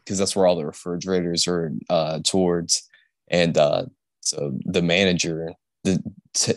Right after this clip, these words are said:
today's manager has Jameis back there under a swinging light. It's a,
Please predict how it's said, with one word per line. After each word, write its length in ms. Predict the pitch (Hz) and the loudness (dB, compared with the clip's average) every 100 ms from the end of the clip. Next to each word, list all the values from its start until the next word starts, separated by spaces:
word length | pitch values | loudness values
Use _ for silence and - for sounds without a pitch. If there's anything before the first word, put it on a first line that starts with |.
| - | 0
today's 420 | 107 95 104 92 | 4 6 6 4
manager 580 | 87 87 85 85 82 80 | 2 0 -2 -2 -2 0
has 320 | 85 76 - | 0 0 -2
Jameis 500 | - 92 92 87 - | -2 0 0 0 -2
back 280 | - 85 - | -2 -6 -8
there 400 | - 85 82 95 _ _ _ | -8 -6 -6 -8 _ _ _
under 200 | - 85 | -4 -2
a 60 | 82 | 2
swinging 580 | - - 92 95 87 82 | 2 2 0 0 -2 -2
light. 420 | 85 87 85 85 _ _ _ _ | -2 0 -2 -8 _ _ _ _
It's 160 | - | -6
a, 60 | - | -4